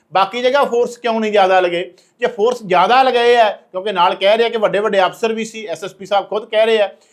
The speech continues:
ਕਿ ਵੱਡੇ ਵੱਡੇ ਅਫਸਰ ਸਾਡੇ ਨਾਲ ਸੀ, ਫਿਰ ਜਦੋਂ ਫੋਰਸ ਇੰਨੀ ਗਈ ਹੈ,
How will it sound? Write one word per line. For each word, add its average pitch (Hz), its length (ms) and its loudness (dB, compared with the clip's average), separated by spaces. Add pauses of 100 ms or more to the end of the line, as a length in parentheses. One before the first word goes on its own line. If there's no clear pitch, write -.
(220)
ਕਿ 240 80 2
ਵੱਡੇ 208 220 4
ਵੱਡੇ 226 220 2
ਅਫਸਰ 220 280 0
ਸਾਡੇ 220 280 -2
ਨਾਲ 214 260 2
ਸੀ, 214 140 -16
ਫਿਰ - 380 -6
ਜਦੋਂ 254 200 0
ਫੋਰਸ 220 360 2
ਇੰਨੀ 262 300 0
ਗਈ 233 200 2
ਹੈ, 196 260 0